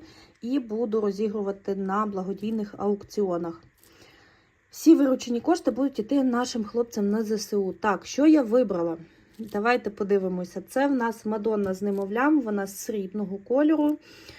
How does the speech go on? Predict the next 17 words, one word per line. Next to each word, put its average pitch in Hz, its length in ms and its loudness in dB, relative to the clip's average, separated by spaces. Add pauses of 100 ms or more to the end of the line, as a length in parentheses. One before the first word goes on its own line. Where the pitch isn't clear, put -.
(200)
А, 208 240 0
єдине, 226 420 0
що 226 160 -6
тут - 140 -16
не 214 80 -6
вишивається, 208 580 -2
це 208 200 -6
руки 208 340 -4
та 202 160 -4
обличчя. 214 680 -2 (600)
Мені 240 200 -4
дуже 208 440 -6
подобається, 233 880 -4
і - 120 -8
це 277 320 -2 (300)
виробник 226 800 -2 (1500)
Бісер 262 600 -2